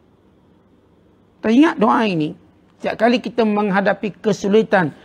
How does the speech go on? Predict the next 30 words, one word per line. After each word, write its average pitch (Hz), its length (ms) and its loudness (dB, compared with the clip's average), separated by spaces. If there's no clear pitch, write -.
dalam 190 320 0
urusan 202 320 0
kehidupan 208 480 -2
kita. 185 240 -6
Dan 294 320 4
proses 269 400 0
seterusnya, 247 560 2
tuan-tuan, 214 320 -2
bila 254 320 2
kita 240 240 -2
berada 214 400 0
dalam 214 240 -2
kesusahan, 175 640 -2
apa - 160 -12
perlu 240 240 0
kita 190 160 -2
lakukan? 147 480 -4
Nabi 151 480 0
sallallahu 151 560 0
alaihi - 80 -10
wasallam 143 160 -4
sentiasa 135 480 -8
mengajar 131 320 -8
kita 127 240 -12
berada 131 400 -8
dalam 120 240 -8
jemaah. 107 320 -8
"Alaikum 127 560 -6
bil 120 160 -10
jamaah. 107 480 -14